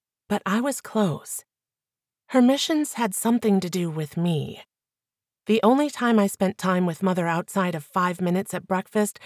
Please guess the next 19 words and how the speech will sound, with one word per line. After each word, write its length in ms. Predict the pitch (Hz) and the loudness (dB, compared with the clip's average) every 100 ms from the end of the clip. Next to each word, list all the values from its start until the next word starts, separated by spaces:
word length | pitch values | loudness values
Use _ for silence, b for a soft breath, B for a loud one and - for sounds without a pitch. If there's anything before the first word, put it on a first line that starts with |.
| B B | B B
and 120 | 202 | 4
an 120 | 202 208 | 4 6
hour 280 | 196 190 175 | 4 4 2
at 140 | - | 0
dinner 400 | 226 226 180 165 B B | 2 4 4 0 B B
consisted 560 | - 220 - 269 - 220 | 2 2 2 -6 -4 -4
of 200 | 180 - | -6 -10
planned 500 | - 226 220 190 185 | -8 -2 0 2 0
outings. 580 | 185 190 165 143 - - _ _ _ _ _ _ _ _ | -2 -2 -2 -10 -12 -16 _ _ _ _ _ _ _ _
They 220 | 220 302 | 2 4
occurred 380 | 320 - 247 185 | 2 2 0 4
once 260 | 202 208 190 | 4 4 2
a 40 | |
month 440 | 185 185 165 - - | 2 2 -2 -8 -6
or 220 | 202 180 | -2 -2
sometimes 560 | 175 247 262 208 170 - | -2 0 0 2 -2 -2
twice 340 | - 196 170 | -2 -2 -2
a 60 | 156 | -4
week. 440 | 180 160 - - | 0 0 -2 -10